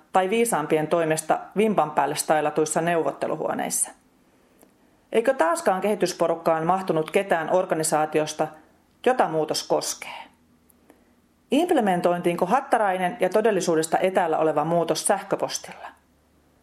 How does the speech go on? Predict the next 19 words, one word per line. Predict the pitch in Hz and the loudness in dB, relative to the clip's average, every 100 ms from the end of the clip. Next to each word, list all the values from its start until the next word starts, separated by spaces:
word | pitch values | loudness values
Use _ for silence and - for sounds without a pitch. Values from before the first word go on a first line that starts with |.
| _ _ - | _ _ 0
Tuntuuko, | 339 349 202 185 | 2 2 2 2
ettei | 170 185 180 | 0 2 0
kehitysporukalla | 180 220 214 180 175 165 160 156 | 2 0 2 0 0 0 2 2
ole | 165 | 0
hajuakaan | 160 233 247 160 143 139 139 | 0 0 2 2 2 0 0
siitä, | 156 151 147 - - - | 2 0 0 -6 -6 -2
mitä | 196 - | 0 2
teillä | 143 - - - | 0 -2 -4 -4
tehdään? | 147 147 - - - - _ _ _ _ _ _ _ _ _ _ _ _ _ _ _ _ _ _ _ _ | -4 -6 -10 -16 -18 -20 _ _ _ _ _ _ _ _ _ _ _ _ _ _ _ _ _ _ _ _
Kempa | - 302 370 | 0 2 2
tarkoittaa | 302 180 180 175 175 | 2 2 0 0 0
yksinkertaisesti | 190 233 185 156 151 147 156 151 - | 2 0 0 0 0 0 0 -4 -4
sitä, | - 165 156 135 - _ _ _ - | -2 0 0 -2 -6 _ _ _ -2
että | 180 | 0
päätöksenteko | 180 202 247 247 240 190 180 180 170 - | 2 2 0 -2 0 2 2 2 -2 0
ja | - | 0
kehitystoimet | 190 196 185 165 160 151 151 | 2 0 0 -2 0 0 0
siirretään | - 180 160 151 147 | 2 2 2 -2 -2
kulmahuoneesta | 151 190 185 170 156 151 151 - | 0 0 2 2 2 2 -2 -2